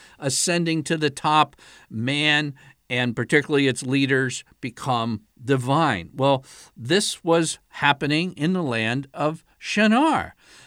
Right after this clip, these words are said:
And then you move forward in history, and you have the empire of Babylon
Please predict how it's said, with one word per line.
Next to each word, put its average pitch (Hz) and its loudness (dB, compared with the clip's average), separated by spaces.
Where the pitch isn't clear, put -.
And 156 2
then 180 2
you 214 4
move 180 4
forward 208 4
in 143 -2
history, 135 -2
and 180 4
you 208 2
have 151 0
the 170 -2
empire 165 2
of 143 -2
Babylon 165 4